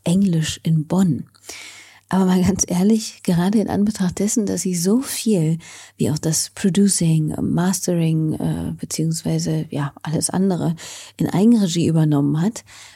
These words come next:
bleibt dafür überhaupt noch Zeit? Kann ich mir irgendwie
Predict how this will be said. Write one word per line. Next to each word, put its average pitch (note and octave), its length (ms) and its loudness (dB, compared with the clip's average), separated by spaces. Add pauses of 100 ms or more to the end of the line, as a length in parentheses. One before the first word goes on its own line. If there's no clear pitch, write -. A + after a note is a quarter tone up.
(120)
bleibt D#3+ 420 -4
dafür A#3+ 520 -2 (120)
überhaupt G3 460 -2
noch F3 160 -2
Zeit? D#3+ 540 -4 (480)
Kann F#3 160 -4
ich F#3 100 0
mir F3 140 0
irgendwie D#3+ 420 0